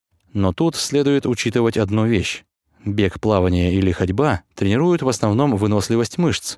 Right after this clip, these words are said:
но не их силу. А с возрастом мышечной силе следует уделять больше внимания. Причиной, как мы узнали, является возрастная атрофия мышц,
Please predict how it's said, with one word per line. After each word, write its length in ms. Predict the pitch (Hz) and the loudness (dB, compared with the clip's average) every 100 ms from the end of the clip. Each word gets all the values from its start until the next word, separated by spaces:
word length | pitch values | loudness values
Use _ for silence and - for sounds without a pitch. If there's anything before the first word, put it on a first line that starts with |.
| _ | _
но 180 | 101 98 | -2 0
не 220 | 92 104 | 2 2
их 100 | 95 | 0
силу. 440 | - 170 107 76 - _ _ | 0 0 0 -2 -8 _ _
А 120 | - 90 | -6 -6
с 120 | - | -2
возрастом 560 | 151 120 - 92 87 - | -2 0 -2 -4 -4 -6
мышечной 500 | - 151 120 - 104 | -4 -4 -2 -2 0
силе 380 | 90 - 135 135 | 0 -2 0 0
следует 460 | 127 98 90 90 90 | 0 0 0 2 2
уделять 420 | 90 87 90 - | 0 2 0 -2
больше 400 | 98 95 90 101 | -4 -2 0 -2
внимания. 560 | 92 113 143 90 71 98 _ _ _ | 0 0 -2 -4 -8 -14 _ _ _
Причиной, 640 | - 98 - 185 101 87 80 | -4 -4 -2 0 2 0 -2
как 160 | - 101 | -6 -2
мы 120 | 101 | 0
узнали, 480 | 95 101 87 80 - _ | 0 0 0 -2 -8 _
является 560 | 104 101 170 175 - 135 | -2 0 0 0 0 0
возрастная 640 | 120 123 - 139 117 101 | 2 0 0 0 2 2
атрофия 480 | 95 113 107 101 90 | 2 0 0 2 2
мышц, 400 | 143 143 - | 0 -2 -6